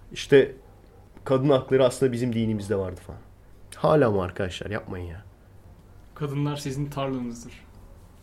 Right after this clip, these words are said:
Speaker 1: Her şey, hayır, açık açık söylüyor ki ben,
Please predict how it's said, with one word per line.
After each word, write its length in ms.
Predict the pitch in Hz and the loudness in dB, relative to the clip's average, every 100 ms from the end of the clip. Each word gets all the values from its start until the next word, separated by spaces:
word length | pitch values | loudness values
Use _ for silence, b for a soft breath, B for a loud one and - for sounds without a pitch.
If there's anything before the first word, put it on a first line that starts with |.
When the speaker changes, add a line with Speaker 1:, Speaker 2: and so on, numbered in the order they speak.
| - - - - - - - - - - - - - - - - - | -20 -20 -20 -20 -20 -20 -20 -20 -20 -20 -20 -20 -20 -20 -20 -2 6
Speaker 1:
Her 160 | 131 | 6
şey, 200 | - 175 170 | 8 6 6
hayır, 220 | 156 185 - | 6 4 4
açık 260 | - - | -2 2
açık 200 | 175 170 | 2 2
söylüyor 380 | - 170 180 202 | 4 4 4 2
ki 140 | - | 2
ben, 240 | 117 143 | 2 2